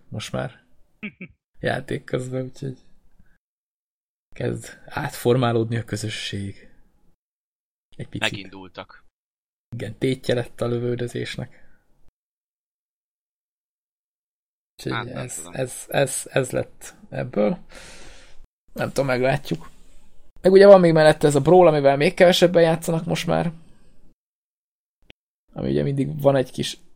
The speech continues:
Speaker 1: csavar a heti játékokban. Most például pár karakter van betéve, vagy csak azokat lehet választani. Meg a pályák is le vannak limitálva.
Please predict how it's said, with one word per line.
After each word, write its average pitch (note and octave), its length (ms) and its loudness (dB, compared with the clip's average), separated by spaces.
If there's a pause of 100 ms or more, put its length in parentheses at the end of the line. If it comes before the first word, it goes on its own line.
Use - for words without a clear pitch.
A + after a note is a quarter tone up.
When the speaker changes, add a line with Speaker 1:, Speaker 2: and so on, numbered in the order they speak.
(200)
Speaker 1:
csavar - 440 0 (500)
a B2+ 180 -4
heti B2 220 -2
játékokban. C#3 840 -2 (1300)
Most D#3 160 0
például B2+ 260 8
pár B2+ 200 8
karakter - 440 2
van B2+ 140 -2
betéve, B2 300 -2
vagy A#2 120 0
csak - 160 -4
azokat A#2+ 400 -4
lehet - 220 -2
választani. - 680 -2 (1700)
Meg D#3+ 360 -10 (460)
a - 60 -16
pályák - 440 -2
is B2 120 -8
le C#2+ 80 -2
vannak C#2 300 -4
limitálva. D#3 580 -6